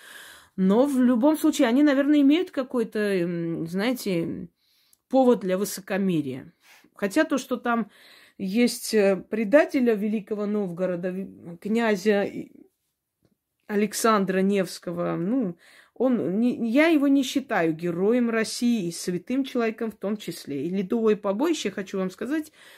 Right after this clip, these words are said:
э, сильно преувеличено. Не такой он был героический человек, он был подлый человек.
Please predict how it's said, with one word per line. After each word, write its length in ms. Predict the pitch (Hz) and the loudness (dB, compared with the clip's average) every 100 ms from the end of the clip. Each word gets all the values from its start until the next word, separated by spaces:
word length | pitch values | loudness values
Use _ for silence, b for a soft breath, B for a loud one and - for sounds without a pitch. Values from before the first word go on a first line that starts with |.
| B B - | B B -10
э, 160 | 165 175 | -8 -6
сильно 800 | - - - - - 285 269 | -8 -10 -10 -4 2 4 4
преувеличено. 920 | 262 208 214 190 190 151 - 143 143 - _ _ _ | 2 -2 0 0 0 -2 -4 -10 -12 -16 _ _ _
Не 200 | 208 254 | -2 0
такой 360 | 254 262 247 185 | 0 -2 0 0
он 80 | 156 | 0
был 160 | 156 | -2
героический 680 | 151 170 165 156 - - - | -2 -2 0 -2 -8 -16 -18
человек, 560 | - 160 165 214 330 262 | -10 -4 -2 0 -2 -2
он 200 | 226 302 | 0 2
был 140 | 277 | 2
подлый 440 | 269 190 151 147 147 | -2 -6 -6 -8 -10
человек. 520 | - - 139 131 | -12 -14 -14 -16